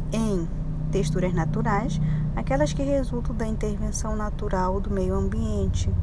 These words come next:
ou que caracterizam o aspecto exterior das formas e coisas existentes na natureza. Por exemplo,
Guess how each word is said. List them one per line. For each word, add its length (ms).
ou 160
que 140
caracterizam 920
o 60
aspecto 880
exterior 760
das 220
formas 640
e 60
coisas 480
existentes 600
na 140
natureza. 580
Por 140
exemplo, 720